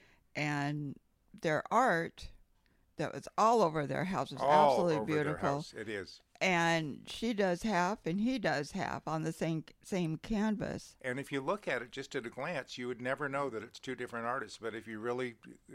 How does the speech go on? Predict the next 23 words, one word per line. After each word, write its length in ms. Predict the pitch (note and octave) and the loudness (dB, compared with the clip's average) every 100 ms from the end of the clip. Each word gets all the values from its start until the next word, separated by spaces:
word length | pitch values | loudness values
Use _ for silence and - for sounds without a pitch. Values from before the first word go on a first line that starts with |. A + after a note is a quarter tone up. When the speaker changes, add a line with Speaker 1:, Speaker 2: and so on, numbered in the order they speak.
| C#3 - - | -20 -14 -2
Speaker 2:
dive 280 | B2 B2+ | 0 0
in 160 | B2 A#2 | -2 -6
deep, 320 | B2 B2 - - _ _ - | -6 -6 -8 -20 _ _ -12
you 120 | A#2 | -12
can 180 | B2 A2+ | -10 -12
see 420 | - B2+ B2 A2+ - - - _ _ | -10 -8 -8 -10 -16 -20 -20 _ _
how 220 | - A#2+ A2 | -6 -4 -4
th-, 160 | G#2+ | -8
each 180 | B2 - | -14 -10
of 140 | A#2+ | -8
them 160 | A#2 G#2+ | -8 -6
has 180 | A2 G2+ | -6 -4
their 160 | A2 G#2+ | -4 -4
own 140 | G#2+ | -4
different 260 | G#2 A2+ G2+ | -8 -12 -8
style, 500 | - G#2+ A2 F#2 F2+ | 0 0 0 -2 -6
and, 260 | E2+ F2 | -12 -14
uh, 40 | G2 G2+ | -12 -8
i-, 120 | G2+ - | -8 -6
it's 200 | A2 - | -8 -4
fascinating. 520 | A2 G#2 G2+ E2+ D#2 - - - | -2 -2 -6 -10 -14 -20 -16 -8
Speaker 1:
It 140 | G3+ | -6
is. 380 | G3 D3 D3+ | -4 -6 -6